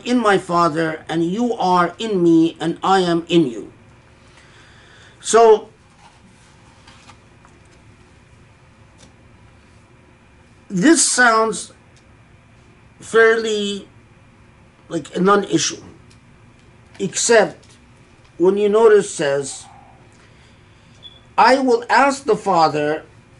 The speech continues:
and he will give you another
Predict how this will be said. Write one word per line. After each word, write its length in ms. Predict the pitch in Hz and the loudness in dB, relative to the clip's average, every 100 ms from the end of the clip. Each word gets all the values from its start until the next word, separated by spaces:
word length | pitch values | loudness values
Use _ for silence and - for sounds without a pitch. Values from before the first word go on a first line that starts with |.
| _ _ _ _ _ _ _ _ - | _ _ _ _ _ _ _ _ -6
and 260 | 196 190 185 | 0 2 0
he 460 | 175 247 233 214 - | 0 -2 -2 -4 -2
will 200 | 180 185 | 0 0
give 320 | 139 247 214 | -2 -2 -2
you 480 | 175 165 170 175 - - _ _ 180 | -2 2 4 2 -2 -16 _ _ -4
another 720 | 190 202 240 233 220 196 | -2 2 0 2 0 0